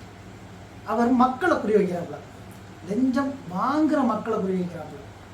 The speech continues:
லஞ்சம் கொடுத்து அதை ஊக்குவிக்கிற மக்களை குறி வைக்கிறாப்புல. So, ஒரு ஆடியன்ஸ் பாயிண்ட் ஆஃப் வியூல நீங்க நேர்மை இல்லாம லஞ்சம் கொடுத்து பழகிருந்தீங்க அப்படின்னா, லஞ்சம் வாங்கி பழகிருந்தீங்க அப்படின்னா, உங்களுக்கு இந்த படம் கண்டிப்பா மொக்கையா தான் இருக்கும்.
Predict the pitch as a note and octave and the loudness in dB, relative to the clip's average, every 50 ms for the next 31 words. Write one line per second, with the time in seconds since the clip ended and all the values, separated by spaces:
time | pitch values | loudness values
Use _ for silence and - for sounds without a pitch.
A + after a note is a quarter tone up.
0 | - - - - - - - - - - - F3 G#3+ B3 C4 C4+ C#4 C4 B3 C4+ | -16 -16 -16 -16 -18 -18 -18 -18 -18 -14 -4 0 4 4 4 4 4 2 2 0
1 | A#3+ A#3+ A#3+ - - C#4+ C#4+ A#3+ A3 G#3+ B3 C#4+ - - - D#4+ D#4 D4+ B3 - | 0 0 0 -2 0 2 2 4 4 6 6 4 4 2 2 2 4 4 2 2
2 | D4 C#4 A#3+ A3+ - - A3 G#3+ F#3 F3+ G3+ G3 G3 F#3 F3+ F3 F3 F3 D#3+ D#3 | 0 2 2 2 0 0 -2 -2 -2 0 2 2 2 2 2 -2 -4 -4 -6 -8
3 | - - C4 C4 B3+ B3+ C4 - - - - - - G#3+ G#3+ A3 A3 C4 D4+ E4 | 0 6 8 10 10 10 8 4 -4 -10 -14 -10 -4 -2 0 2 4 4 4 4
4 | F4 E4 - - D4 C#4 C#4+ D4 D4 C#4 B3 B3 C4 A#3+ A3 A#3 A#3+ A#3+ A#3+ B3 | 4 2 2 0 2 0 2 2 2 2 2 2 2 2 4 4 4 4 4 4
5 | A#3+ A#3+ C4 D4 C#4+ C#4+ C#4 C4 B3 A#3+ B3 B3 B3 A#3+ A#3 A3+ A#3 B3+ B3+ B3 | 4 4 4 6 6 6 6 4 4 2 2 2 2 2 2 2 2 2 2 0
6 | - B3 A#3+ - - - G#3 G3 A3 G#3+ A3+ A#3 A#3+ A#3+ A#3 A3+ A3 A3 A3 A3+ | 2 0 0 0 0 -2 -2 0 2 2 4 4 4 2 2 0 0 -2 -2 0
7 | A#3 A3+ A3+ G#3 F#3 F#3 G3+ A3+ A3+ A3 G#3 G#3 A3 G#3 G3+ G#3 A3 A#3 A#3+ A#3+ | 0 0 0 0 0 0 0 0 0 2 0 0 -2 -2 0 0 2 2 2 0
8 | A3 G3 G#3 G3+ G3+ G3+ G3+ G3+ G3+ G#3 G#3 G#3+ G#3 F#3+ F3 F#3+ G3+ A3+ A#3+ A3 | 0 0 0 0 0 0 0 -2 -2 -4 -4 -4 -6 -6 -6 -6 -4 -4 -2 -2
9 | G3+ F#3+ F#3 F3+ F#3 F3+ F3 F3 F#3+ G3 G#3 A3 G3 F3+ F#3+ F#3+ F#3+ G3+ G3+ G#3 | -2 -2 -2 -2 -2 -2 -4 -4 -2 -4 -4 -4 -4 -6 -4 -4 -2 -2 -2 -4
10 | F#3+ F#3 F3+ F3 - - F#3 F#3 F#3 F#3 F3+ - G#3 B3 | -2 -2 -4 -4 -4 -4 -4 -4 -4 -4 -4 -4 -6 -6